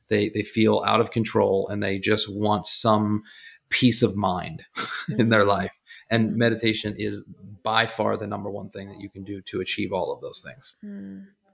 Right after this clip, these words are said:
Speaker 2: Yeah, it's definitely powerful. Uh, what are kind of three good things? You've already talked about a lot of good things about meditation, but what are kind of the three best things that you would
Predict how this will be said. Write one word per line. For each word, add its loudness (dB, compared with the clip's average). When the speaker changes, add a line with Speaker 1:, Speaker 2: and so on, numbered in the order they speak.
Speaker 2:
Yeah, -4
it's -8
definitely 2
powerful. 0
Uh, 6
what 2
are 2
kind 4
of -2
three 2
good -2
things? -12
You've -4
already 6
talked -4
about 2
a 2
lot 4
of 4
good 4
things -6
about 0
meditation, -4
but -4
what 4
are 6
kind 2
of 2
the 2
three 0
best -2
things -12
that 0
you -4
would -6